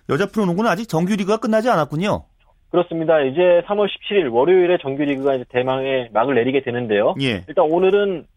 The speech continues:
Speaker 2: 어, 신-, 안산 와동체육관에서 케이디비 생명과 신한은행의 경기가 있었습니다. 어, 케이디비 생명이 칠십팔 대 칠십이로 승리를 거뒀는데요.
Speaker 1: 예.
Speaker 2: 어, 최근 유망주로 떠오르고 있는 김소담 선수가 십삼 득점, 어시스트 여섯 개,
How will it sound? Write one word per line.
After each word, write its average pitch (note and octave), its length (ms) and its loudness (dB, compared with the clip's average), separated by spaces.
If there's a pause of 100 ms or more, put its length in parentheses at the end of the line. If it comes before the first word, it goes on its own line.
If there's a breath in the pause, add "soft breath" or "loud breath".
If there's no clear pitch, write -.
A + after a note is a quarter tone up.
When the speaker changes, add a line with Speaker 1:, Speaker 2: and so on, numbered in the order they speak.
(140)
Speaker 2:
어, C3 180 0
신-, F#3 200 -8 (180)
안산 E3+ 260 0
와동체육관에서 C3 1000 -2
케이디비 F#3 380 -4
생명과 D3+ 460 -4 (100)
신한은행의 E3+ 400 -4
경기가 A2+ 260 -14
있었습니다. G2 680 -4 (380)
어, B2 160 -4
케이디비 F#3+ 360 -2
생명이 E3+ 640 0
칠십팔 G3 380 -10
대 F3 120 -2
칠십이로 D3+ 600 -4
승리를 D3 240 -8
거뒀는데요. A2+ 640 -4
Speaker 1:
예. F#2+ 220 -4 (180)
Speaker 2:
어, A#2+ 160 -6
최근 F#3+ 420 -4
유망주로 F3+ 440 -2
떠오르고 D3+ 440 -4
있는 A2 360 -8
김소담 D#3 420 -2
선수가 C#3+ 560 -2 (280)
십삼 G3+ 300 -4
득점, A#2+ 300 -8 (100)
어시스트 B2+ 400 -8
여섯 G#2 260 -6
개, F2 200 -18